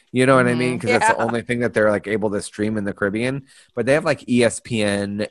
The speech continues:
Speaker 1: and, you know, Fox Sports, whatever
Speaker 2: So
Speaker 1: the
Speaker 2: they
Speaker 1: game
Speaker 2: play,
Speaker 1: is you wanna watch, they're
Speaker 2: they
Speaker 1: on.
Speaker 2: play all of the, like, major sporting events. So if you're cruising
Speaker 1: Yeah.
Speaker 2: over Super Bowl Sunday, you can watch the Super Bowl. You can watch
Speaker 3: Mm-hmm.
Speaker 2: March Madness games.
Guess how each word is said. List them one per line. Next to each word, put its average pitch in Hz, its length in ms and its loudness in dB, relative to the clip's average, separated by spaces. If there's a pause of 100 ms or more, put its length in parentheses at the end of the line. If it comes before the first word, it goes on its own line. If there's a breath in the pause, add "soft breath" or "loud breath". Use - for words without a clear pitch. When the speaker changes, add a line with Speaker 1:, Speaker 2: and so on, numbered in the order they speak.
Speaker 1:
and, 92 1000 -6 (440 soft breath)
you 107 140 -6
know, 92 140 -2
Fox - 340 -4
Sports, 92 380 -4
whatever 113 260 0
Speaker 2:
So 262 120 0
Speaker 1:
the 254 60 2
Speaker 2:
they 262 140 2
Speaker 1:
game 101 140 -2
Speaker 2:
play, 262 220 2
Speaker 1:
is - 40 2
you 233 40 0
wanna 214 160 2
watch, 92 420 0
they're - 140 -2
Speaker 2:
they - 120 0
Speaker 1:
on. 73 60 -8
Speaker 2:
play 262 200 0
all 208 360 4
of 196 140 -6
the, 190 340 -2
like, 185 240 -6
major 180 480 -6
sporting 165 420 -8
events. 135 300 -10
So 160 100 -8
if 156 160 -14
you're 156 200 -8
cruising 208 480 -6
Speaker 1:
Yeah. 180 80 -4
Speaker 2:
over 160 120 -4
Super 180 300 -8
Bowl 147 160 -6
Sunday, 214 440 -4
you 175 80 -4
can 185 100 -10
watch 151 160 -8
the 165 80 -16
Super 220 280 -10
Bowl. 196 460 -2 (260 soft breath)
You 180 80 -14
can 175 140 -10
watch 156 220 -4
Speaker 3:
Mm-hmm. 165 100 -14
Speaker 2:
March 151 300 -6
Madness 170 540 -4
games. 165 800 -10